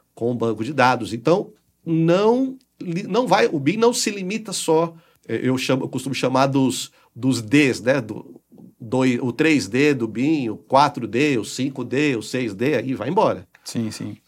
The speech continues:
Speaker 1: Então, o Revit é, em poucas palavras, a modelagem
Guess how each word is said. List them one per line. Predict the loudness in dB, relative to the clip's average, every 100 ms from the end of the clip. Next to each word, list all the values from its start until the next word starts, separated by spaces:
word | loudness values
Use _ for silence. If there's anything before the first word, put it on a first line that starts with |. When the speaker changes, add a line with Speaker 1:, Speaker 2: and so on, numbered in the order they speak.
| _
Speaker 1:
Então, | -12 -4 0 2 4
o | 4
Revit | 6 4 4 0 -4 -6
é, | 0 4 4 2 -4
em | -6
poucas | -2 -2 -2
palavras, | -4 0 0 0 -2 -2
a | -2
modelagem | 2 4 4 2 2 2 2 0 0 0 -2